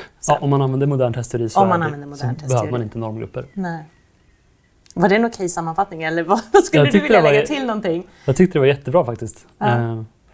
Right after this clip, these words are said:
Speaker 2: finns ju massor mer att säga, men, eh, jag tror vi kanske får, <laughs> som du säger,
Speaker 1: <laughs>
Speaker 2: ta det nästa gång.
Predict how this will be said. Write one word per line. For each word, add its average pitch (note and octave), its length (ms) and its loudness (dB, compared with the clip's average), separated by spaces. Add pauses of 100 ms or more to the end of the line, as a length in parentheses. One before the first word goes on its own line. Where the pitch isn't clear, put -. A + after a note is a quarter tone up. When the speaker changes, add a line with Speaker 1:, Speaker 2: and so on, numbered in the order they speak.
(1400)
Speaker 2:
finns C#3+ 300 2
ju C#3+ 80 -2
massor C#3 500 0
mer A#2+ 360 -6
att G#2+ 180 -8
säga, A2 400 -6
men, A#2 340 -8
eh, A2 200 -8 (220)
jag A#2 120 -6
tror C#3 100 -4
vi B2 60 -4
kanske A2+ 240 -6
får, A2 320 -12 (460)
<laughs> - 500 0
som - 180 0
du B2 120 2
säger, C#3 340 4 (240)
Speaker 1:
<laughs> - 200 -20
Speaker 2:
ta C3+ 200 2
det A#2+ 460 -2
nästa C3+ 260 -8
gång. A#2+ 120 -4